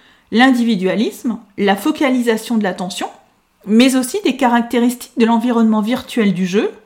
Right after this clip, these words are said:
comme le cadre narratif, le caractère dynamique, la personnalisation, la gestion du facteur social,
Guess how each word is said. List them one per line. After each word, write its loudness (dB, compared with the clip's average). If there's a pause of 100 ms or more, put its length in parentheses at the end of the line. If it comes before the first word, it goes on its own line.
comme 0
le 2
cadre 0
narratif, -2 (520)
le 0
caractère 2
dynamique, -2 (120)
la -4
personnalisation, -2 (600)
la -2
gestion -2
du -2
facteur -8
social, -4